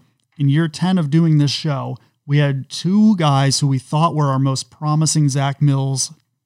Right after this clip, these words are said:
candidates ever in the history of the show in Spencer Rattler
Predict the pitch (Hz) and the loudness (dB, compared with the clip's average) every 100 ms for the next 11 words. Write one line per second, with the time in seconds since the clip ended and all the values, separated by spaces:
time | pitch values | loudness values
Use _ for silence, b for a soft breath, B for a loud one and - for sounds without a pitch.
0 | _ - 147 139 131 - - _ _ _ | _ -4 -2 -2 -6 -8 -12 _ _ _
1 | 156 156 127 107 113 _ - 151 139 156 | 0 0 0 -10 -18 _ 0 2 2 2
2 | 160 143 147 - 135 127 127 123 - 165 | 0 0 -2 -2 -2 -2 -4 -6 -4 -2
3 | 175 170 156 151 135 147 | -2 -2 -2 -2 -2 -4